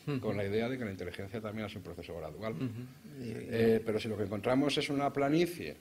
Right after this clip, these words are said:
Speaker 2: en muchas especies y de golpe un subidón, pues yo pensaré que eso
Speaker 1: Ujú. Hay
Speaker 2: rima
Speaker 1: evidencias,
Speaker 2: mejor
Speaker 1: hay evidencias, claro.
Speaker 2: con la idea de Wallace y, y muy moderna ahora de que lo que ha pasado en la especie humana es una fulguración que se dice, ¿no? O sea,
Speaker 1: Sí.
Speaker 2: ¡pum!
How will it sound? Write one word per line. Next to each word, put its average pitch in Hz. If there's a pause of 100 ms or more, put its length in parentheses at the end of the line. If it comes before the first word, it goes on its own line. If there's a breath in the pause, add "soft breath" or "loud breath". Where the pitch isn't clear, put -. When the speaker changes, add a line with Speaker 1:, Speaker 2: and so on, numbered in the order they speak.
(120)
Speaker 2:
en 104
muchas 117
especies 123
y 135
de 123
golpe 151
un 117
subidón, 151 (640 loud breath)
pues 82
yo 95
pensaré 104
que 104
eso 104 (380)
Speaker 1:
Ujú. 127 (120)
Hay 120
Speaker 2:
rima 117
Speaker 1:
evidencias, 131
Speaker 2:
mejor 143
Speaker 1:
hay 123
evidencias, 123
claro. 110
Speaker 2:
con 101
la 95
idea 104
de 113
Wallace 117
y, 101
y -
muy 120
moderna 113
ahora 120
de 113
que 98
lo 87
que 85
ha 82
pasado 104
en 101
la 101
especie 104
humana 104
es 101
una 107
fulguración 95
que 87
se 82
dice, 113
¿no? 95
O 107
sea, 87
Speaker 1:
Sí. -
Speaker 2:
¡pum! 113